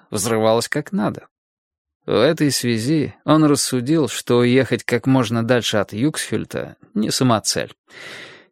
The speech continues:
Хелифорснесс вполне подойдет,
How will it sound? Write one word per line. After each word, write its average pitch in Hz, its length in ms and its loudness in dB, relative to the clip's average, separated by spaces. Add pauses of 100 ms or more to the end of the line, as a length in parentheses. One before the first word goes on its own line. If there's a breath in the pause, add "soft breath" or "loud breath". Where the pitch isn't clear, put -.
Хелифорснесс 185 960 2
вполне 180 580 0
подойдет, 156 680 2